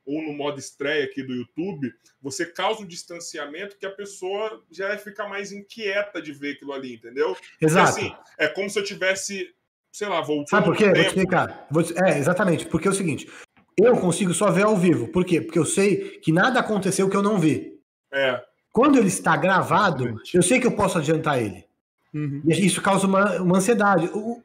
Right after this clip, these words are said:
Speaker 2: a internet é uma bosta, porque ela causa ansiedade nas pessoas. Porque
Speaker 1: Aqui
Speaker 2: na
Speaker 1: a gente
Speaker 2: T V
Speaker 1: tem controle no, do público.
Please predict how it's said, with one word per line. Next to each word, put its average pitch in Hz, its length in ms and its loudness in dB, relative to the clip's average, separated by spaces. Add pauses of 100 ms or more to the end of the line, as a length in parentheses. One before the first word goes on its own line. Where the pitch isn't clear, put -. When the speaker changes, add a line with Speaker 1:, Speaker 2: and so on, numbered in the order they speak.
(140)
Speaker 2:
a 220 120 0
internet 214 480 0
é - 20 0
uma 220 160 4
bosta, 151 760 2 (340)
porque 160 220 2
ela 196 120 2
causa 208 300 2
ansiedade 202 580 2
nas 190 220 0
pessoas. 190 540 0
Porque - 440 -4
Speaker 1:
Aqui - 20 4
Speaker 2:
na 247 60 6
Speaker 1:
a 262 100 4
gente 220 100 4
Speaker 2:
T 208 60 2
V 185 40 2
Speaker 1:
tem 220 120 2
controle 202 520 4
no, 196 220 -2
do 196 180 -2
público. 117 480 -2